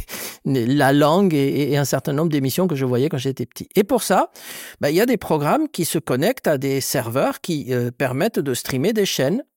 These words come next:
donc de télévision publique par exemple. Et ça fait, ça se fait de deux façons. Soit, en fait, on reçoit une liste qui s'appelle une liste point M trois U,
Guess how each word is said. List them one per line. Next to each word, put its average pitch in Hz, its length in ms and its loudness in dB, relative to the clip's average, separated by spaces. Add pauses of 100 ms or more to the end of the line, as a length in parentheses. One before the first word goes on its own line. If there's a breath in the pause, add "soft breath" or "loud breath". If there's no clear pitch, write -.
(120)
donc 123 300 -4
de 113 160 -10
télévision 107 400 -8
publique 104 460 -8
par 110 160 -6
exemple. 123 480 -2 (480 loud breath)
Et 151 100 2
ça 180 160 0
fait, 285 340 -2
ça 208 200 0
se - 100 -4
fait 302 140 0
de 202 100 2
deux 196 140 2
façons. 143 400 -4 (600 soft breath)
Soit, 269 720 2
en 160 140 0
fait, 185 340 -2
on 175 160 2
reçoit 220 680 2
une 160 220 2
liste 185 580 0
qui - 100 -10
s'appelle 156 360 0
une 156 200 0
liste - 320 -4 (140)
point 220 340 4
M 175 180 2
trois 147 380 0
U, 311 240 0